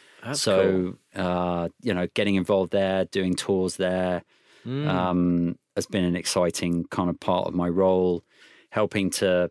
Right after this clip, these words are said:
Speaker 2: you know, we've got brand ambassadors in different countries, so keeping in regular dialogue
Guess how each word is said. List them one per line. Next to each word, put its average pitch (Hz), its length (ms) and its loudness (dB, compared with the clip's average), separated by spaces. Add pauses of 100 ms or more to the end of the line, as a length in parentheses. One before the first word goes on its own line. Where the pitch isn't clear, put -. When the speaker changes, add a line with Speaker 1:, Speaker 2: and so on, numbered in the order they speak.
(120)
Speaker 2:
you 95 120 -6
know, 85 100 -4
we've 87 140 -2
got - 160 -10
brand 90 260 -2
ambassadors 87 580 -4
in 82 120 -2
different 90 340 -6
countries, 90 580 -2
so 82 360 -2 (680)
keeping 87 400 -4
in 82 400 -4
regular 95 340 0
dialogue 92 440 2